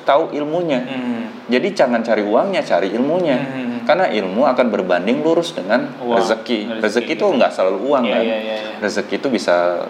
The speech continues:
Speaker 1: bisa teman kayak gini
Speaker 2: Iya, iya,
Speaker 1: kan.
Speaker 2: iya.
Speaker 1: Terus juga, eh, value ke
Speaker 2: Iya.
Speaker 1: tempat yang lain, ke misalnya, eh, buka lapangan
Speaker 2: Koneksi,
Speaker 1: kerja,
Speaker 2: iya.
Speaker 1: koneksi dan seterusnya kan itu kan menjadi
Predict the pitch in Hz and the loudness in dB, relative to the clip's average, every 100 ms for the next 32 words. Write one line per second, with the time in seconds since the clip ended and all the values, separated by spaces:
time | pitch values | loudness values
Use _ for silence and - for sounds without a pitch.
0 | - - 98 - 104 107 104 104 113 127 | -10 -6 -2 -2 0 0 0 -2 -2 0
1 | 135 135 135 139 147 90 - - 113 120 | 0 0 0 0 0 -4 -10 -4 -2 2
2 | 113 117 113 - - - 107 104 104 104 | 4 4 4 -2 -12 0 4 6 8 8
3 | 104 104 104 107 - 110 110 117 117 120 | 6 6 4 0 -2 0 2 2 0 0
4 | 117 110 107 113 120 131 127 127 127 117 | 0 2 2 4 4 4 4 2 0 -4
5 | 98 110 104 104 - 101 101 101 104 98 | -2 0 0 0 2 4 6 4 2 0
6 | - 104 104 104 104 120 123 117 117 117 | 4 4 4 0 0 0 4 6 6 4
7 | 107 113 113 113 110 110 113 123 139 170 | 0 -2 -4 -4 -4 -2 -2 -2 0 0
8 | 165 190 170 117 101 98 | 2 2 2 2 2 2